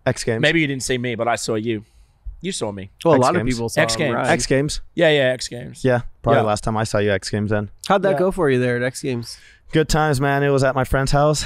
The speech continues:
Speaker 1: and, uh, rode park and dirt. Ended up taking fourth in dirt and then winning park, which was incredible. It's crazy.
Speaker 2: So you got, one got a gold medal, one no medals.
Speaker 1: Poop
Speaker 3: Okay.
Speaker 1: medal.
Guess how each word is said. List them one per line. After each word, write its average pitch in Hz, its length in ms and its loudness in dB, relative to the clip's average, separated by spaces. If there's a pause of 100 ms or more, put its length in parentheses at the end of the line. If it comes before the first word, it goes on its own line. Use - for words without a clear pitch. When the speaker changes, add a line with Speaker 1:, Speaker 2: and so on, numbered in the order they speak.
(140)
Speaker 1:
and, 123 200 2
uh, 120 800 2 (200)
rode 123 260 0
park 131 300 0
and 127 220 0
dirt. 131 280 2 (460)
Ended 123 200 2
up 131 80 0 (160)
taking 120 680 0
fourth 131 500 2
in 127 160 2
dirt 127 440 2 (180)
and 117 240 2
then 110 320 0
winning 117 300 2
park, 104 320 0
which 101 140 -8
was 92 240 -8 (120)
incredible. 92 580 -2
It's - 100 -20
crazy. 95 380 0
Speaker 2:
So - 120 -6
you 139 80 0
got, 135 240 -2 (200)
one 147 220 0
got 165 140 2
a 147 40 0
gold 139 240 0
medal, 127 260 2
one 120 220 -2
no 110 120 -4
medals. 98 500 -10 (240)
Speaker 1:
Poop 135 100 6
Speaker 3:
Okay. 120 140 0
Speaker 1:
medal. 110 240 2